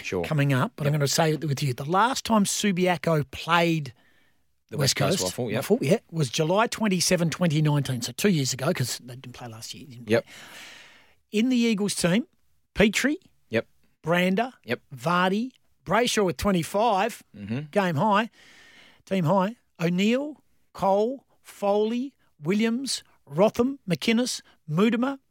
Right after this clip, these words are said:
Speaker 2: Brooksby, Archie, Allen, and then all your, um, your,
Speaker 1: Listed boys, yep.
Speaker 2: the, the, the other boys. That, oh, Nick Reed was in that too, and he was
Speaker 1: Yep.
Speaker 2: a, he was a top up.
Speaker 1: Yep.
Speaker 2: That was a fair side back then.
Speaker 1: It was. A lot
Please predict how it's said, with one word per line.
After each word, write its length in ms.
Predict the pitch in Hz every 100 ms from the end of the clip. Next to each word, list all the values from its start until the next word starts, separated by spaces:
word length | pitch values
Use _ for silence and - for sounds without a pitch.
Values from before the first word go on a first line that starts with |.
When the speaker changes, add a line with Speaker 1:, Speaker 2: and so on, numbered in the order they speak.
| -
Speaker 2:
Brooksby, 480 | 220 226 - 262 311 _ 180
Archie, 720 | 214 220 - 214 220 262 - _
Allen, 360 | 190 196 226 240
and 100 | 190
then 120 | 175 185
all 180 | 185 180
your, 420 | 170 180 175 180
um, 400 | 175 175 170 180 -
your, 180 | - 165
Speaker 1:
Listed 260 | 175 170 175 -
boys, 180 | 143 127
yep. 120 | 143
Speaker 2:
the, 60 | 175
the, 160 | 185
the 260 | 170 180 170
other 120 | 180
boys. 240 | 156 120 -
That, 180 | 147
oh, 140 | 214 190
Nick 200 | 214 -
Reed 200 | 214 202
was 120 | 160
in 100 | 151
that 160 | 175 185
too, 100 | 202
and 80 |
he 100 | 170
was 120 | 175 165
Speaker 1:
Yep. 140 | 165
Speaker 2:
a, 20 |
he 60 | 175
was 100 | 196
a 60 | 165
top 200 | 165 -
up. 120 | - - -
Speaker 1:
Yep. 140 | 135 - - - _ _ _ -
Speaker 2:
That 60 |
was 80 | 220
a 40 | 147
fair 180 | 214 190
side 280 | 247 330
back 160 | 254 175
then. 260 | 262 339 302 -
Speaker 1:
It 40 |
was. 280 | 123 165 220
A 80 |
lot 40 | 185